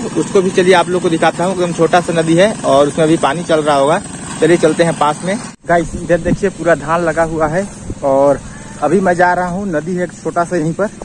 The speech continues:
तो उसी को देखने के लिए। और उसमें अभी पानी कितना चल रहा है वो भी देखूंगा। और अभी मतलब एक दो महीना पहले इसमें बहुत ज़्यादा पानी चल रहा था। फिलहाल अभी पूरा नदी देखिए, कितना कम पानी हो गया है यहाँ पर।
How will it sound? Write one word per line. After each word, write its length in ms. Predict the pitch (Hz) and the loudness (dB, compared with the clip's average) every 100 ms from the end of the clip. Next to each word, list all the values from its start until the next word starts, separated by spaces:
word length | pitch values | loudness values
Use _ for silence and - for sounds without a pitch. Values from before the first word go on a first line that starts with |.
| - - - - | -16 -16 -16 -8
तो 80 | - | -6
उसी 220 | 143 135 | -6 -6
को 100 | 175 | -6
देखने 340 | 151 147 170 180 | -2 -2 -2 -6
के 120 | 175 | -2
लिए। 200 | 180 202 | -2 -2
और 340 | 180 135 147 | -4 -2 -2
उसमें 180 | 147 180 | -2 -4
अभी 100 | 175 185 | -4 -2
पानी 320 | 156 147 165 180 | -2 -2 -2 -4
कितना 240 | 170 175 | -4 -4
चल 180 | 175 165 | -2 -4
रहा 160 | 160 | -4
है 160 | 165 220 - - - - - | -4 -8 -12 -18 -18 -18 -4
वो 100 | 151 | 0
भी 100 | 180 | 2
देखूंगा। 400 | 151 139 151 175 165 - | 0 0 0 0 0 -8
और 440 | 139 131 127 135 131 - - - - - - - | -4 -2 0 0 -2 -8 -20 -20 -20 -20 -14 -4
अभी 160 | 175 | 0
मतलब 240 | 214 220 226 | 2 4 6
एक 140 | 226 | 6
दो 100 | 220 | 4
महीना 200 | 214 214 | 4 2
पहले 260 | 214 202 202 | 2 2 2
इसमें 200 | 196 190 | 0 -4
बहुत 180 | 147 185 | -2 0
ज़्यादा 200 | 175 175 | 2 2
पानी 260 | 165 175 | 0 -2
चल 100 | 175 | -2
रहा 200 | 175 170 | -2 -2
था। 180 | 160 190 190 - - | -2 -4 -6 -14 -12
फिलहाल 380 | 151 151 151 151 - - - - 160 | -2 0 2 0 -6 -20 -20 -4 4
अभी 160 | 180 | 4
पूरा 220 | 170 185 | 4 4
नदी 240 | 175 165 175 | 4 2 2
देखिए, 360 | 156 143 123 - - - - - - | 0 2 -2 -4 -16 -20 -20 -20 -8
कितना 240 | 156 143 151 | -4 -2 -2
कम 240 | 160 160 | -2 -2
पानी 240 | 143 139 135 | 0 0 0
हो 100 | 123 | 0
गया 120 | 123 | 0
है 80 | 120 | 0
यहाँ 140 | 113 | -2
पर। 180 | 117 | -6